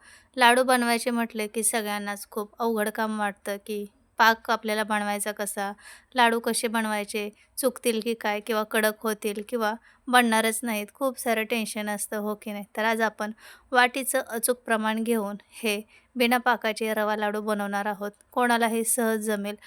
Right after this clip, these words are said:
अगदी पहिल्यांदा बनवले तरीसुद्धा परफेक्ट जमणार आहेत. आपण वाटीच्या प्रमाणात सर्व मोजून घेणार आहोत,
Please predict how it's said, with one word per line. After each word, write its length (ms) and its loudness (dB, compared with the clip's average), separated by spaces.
अगदी 240 0
पहिल्यांदा 520 0
बनवले 400 -2
तरीसुद्धा 500 0
परफेक्ट 540 -4
जमणार 400 0
आहेत. 100 -6
आपण 320 0
वाटीच्या 500 4
प्रमाणात 460 0
सर्व 380 2
मोजून 380 0
घेणार 300 2
आहोत, 240 0